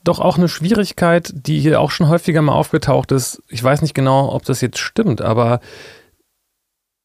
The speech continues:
es gibt keine Weltpolizei, sag ich mal, ne? Also am Ende gibt es, äh, kein Mama und kein Papa, der, der hier mal auf den Tisch hauen kann und sagen kann, wie, wie's,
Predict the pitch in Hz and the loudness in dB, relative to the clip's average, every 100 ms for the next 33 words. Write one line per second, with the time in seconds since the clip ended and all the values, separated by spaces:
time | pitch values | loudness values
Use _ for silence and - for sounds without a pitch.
0 | - 139 - 170 _ - 160 156 123 135 | -6 -4 -4 -6 _ -2 2 2 4 2
1 | 165 - 190 190 - 185 190 196 190 202 | 2 0 0 0 0 2 4 4 2 0
2 | - 190 214 214 160 - 139 147 139 131 | 0 0 0 0 0 2 2 2 2 0
3 | 175 165 160 - 156 - - - - 60 | 2 0 -2 -4 -4 -6 -10 -10 -10 -8
4 | 85 - 156 151 156 160 135 139 139 131 | -6 -2 0 2 2 2 0 0 -2 -2
5 | 151 - 175 170 139 139 139 135 139 143 | -2 0 2 2 2 4 4 2 0 -2
6 | 139 139 120 135 - 160 156 151 147 151 | 0 0 0 -2 -2 -2 2 0 0 0
7 | 135 127 131 143 147 143 127 120 131 123 | 0 0 0 0 0 0 -2 -2 0 0
8 | - 78 110 123 - | -2 -6 -2 -2 -4